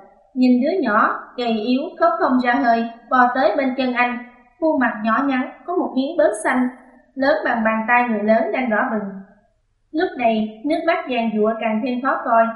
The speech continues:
thực sự làm người ta phiền lòng. Tiểu quỷ này kỳ thật rất đáng thương, bản thân anh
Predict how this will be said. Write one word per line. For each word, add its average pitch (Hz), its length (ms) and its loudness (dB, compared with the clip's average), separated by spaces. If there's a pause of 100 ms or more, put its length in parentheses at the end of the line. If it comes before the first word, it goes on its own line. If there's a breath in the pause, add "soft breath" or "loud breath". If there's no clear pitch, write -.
(520)
thực 262 160 0 (120)
sự 233 400 -4 (420)
làm 247 360 2
người 233 260 -4
ta 247 340 4 (220)
phiền 220 260 0
lòng. 208 140 0 (1800)
Tiểu 254 200 0 (100)
quỷ 247 240 0
này 202 500 -2
kỳ 247 260 0
thật - 340 2
rất 311 180 2
đáng 285 240 0
thương, 240 260 -2 (360)
bản 247 220 2
thân 277 140 0
anh 254 200 0